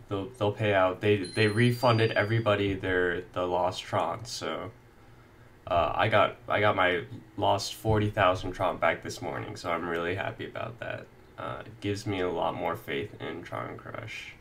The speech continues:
I'm still probably going to sell my tokens after the first payout, though. Not all of them, but most of it. Okay, guys, and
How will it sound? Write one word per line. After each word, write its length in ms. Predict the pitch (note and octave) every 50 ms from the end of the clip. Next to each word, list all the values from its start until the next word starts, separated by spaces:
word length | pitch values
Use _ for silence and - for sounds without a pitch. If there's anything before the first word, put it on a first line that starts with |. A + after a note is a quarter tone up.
| - - - - - - - - - - - - - - - - - - - - - - - - - - - - - - - - - - - - - - - - - - - - - - - - - - - - - - - - - - - - - - - - -
I'm 140 | - G#2 G#2
still 500 | - - - - - A#2+ A#2+ A#2 A2+ A2
probably 520 | - - A#2+ G#2 - - G#2 G2+ G2 G2
going 260 | F#2 F#2+ F#2 F#2 F2+
to 80 | - G#2+
sell 200 | - - F#2 F2+
my 160 | E2+ D#2 D#2
tokens 440 | - - D#2 D2+ - C#2+ D2 - -
after 260 | C#2 B1 - - -
the 80 | A#1+ A#1+
first 320 | - - - - - -
payout, 200 | - - - - - - -
though. 680 | - - - - - - - - - - - - - - - - - - - - - - - - - -
Not 200 | F#2 F2+ F#2+ E2+
all 240 | E2+ E2+ E2 D#2+
of 100 | - -
them, 180 | - - - -
but 160 | - - G2+
most 280 | - - - A2+ - -
of 80 | - - -
it. 60 | A2 A2 G#2+ - - - - - - - - - - - - - - - - - - - - - - - - - - - - - - -
Okay, 320 | A2+ G#2+ - A2 A2 G#2+
guys, 600 | G#2 G#2 G#2 G2+ G2+ G2+ G2+ G#2 G2+ - - - - - - - - - - - - - - - - - - -
and 600 | - G#2+ G#2+ G#2+ G#2+ G#2+ G#2+ G#2+ G#2 G#2 G#2 G#2